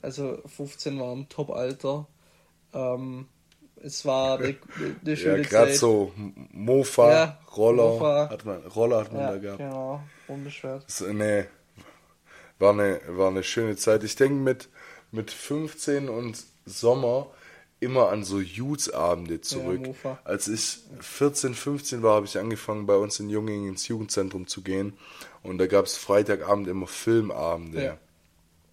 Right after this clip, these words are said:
Speaker 2: Da hat man dann in der Gemeinschaft irgendwie entschlossen, dass man einen Film guckt und dann geht, ist man dahin und hat dann quasi einen Film geguckt, aber durfte dann mit fünfzehn schon auch das andere, ein oder andere Cola-Weizen, äh,
Speaker 1: <laughs> Ja.
Speaker 2: genießen.
Speaker 1: Genau.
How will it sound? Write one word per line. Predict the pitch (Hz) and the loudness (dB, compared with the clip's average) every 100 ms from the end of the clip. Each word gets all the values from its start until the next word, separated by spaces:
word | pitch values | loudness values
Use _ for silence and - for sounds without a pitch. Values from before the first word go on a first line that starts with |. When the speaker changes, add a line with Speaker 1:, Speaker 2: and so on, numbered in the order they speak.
| _ _ _ | _ _ _
Speaker 2:
Da | 95 | -2
hat | 92 | 0
man | 98 | 0
dann | 95 95 92 - - - - | -2 -2 -8 -16 -20 -20 -8
in | 95 | -2
der | 98 | 0
Gemeinschaft | 92 104 110 - 104 - | 2 2 2 2 0 0
irgendwie | 101 98 98 95 95 - - - | -2 0 0 0 -2 -12 -20 -18
entschlossen, | 92 - 113 110 104 | -6 2 6 6 4
dass | 95 | -2
man | 101 | -4
einen | 90 | -4
Film | - 139 139 | 0 0 2
guckt | 147 139 - | 4 4 2
und | 110 101 | -4 -2
dann | 101 | -2
geht, | 95 - | -2 -6
ist | 90 - | -10 -8
man | 95 | -2
dahin | 90 104 120 | 0 0 -2
und | 110 98 | -4 -6
hat | 92 | -6
dann | 92 | -6
quasi | 90 92 90 87 | -4 -2 -2 -4
einen | 87 - - - _ | -10 -14 -20 -20 _
Film | - 139 147 | 0 4 4
geguckt, | 135 120 - 120 98 | 2 0 0 0 2
aber | 92 95 | 2 2
durfte | 101 - 92 | -2 -4 -8
dann | 90 90 | -6 -6
mit | 85 | -8
fünfzehn | - 101 - 92 82 - - - | -10 -10 -8 -8 -8 -10 -20 -18
schon | - - 104 | -10 -6 0
auch | 95 92 | 0 0
das | 90 - | -4 -4
andere, | 98 90 90 87 - - - - | -4 -2 -2 -2 -6 -20 -18 2
ein | 104 117 | 4 6
oder | 110 101 | 6 4
andere | 98 95 | 4 -2
Cola-Weizen, | 95 - 107 101 85 82 - - 82 80 - | -6 -2 2 4 4 0 -2 -8 -8 -12 -14
äh, | 80 80 104 | -10 -6 -2
Speaker 1:
<laughs> | 139 | -2
Ja. | 131 _ - | -2 _ -16
Speaker 2:
genießen. | - 98 98 95 - | -4 -2 0 -2 -2
Speaker 1:
Genau. | 156 151 147 156 151 | 0 2 4 2 0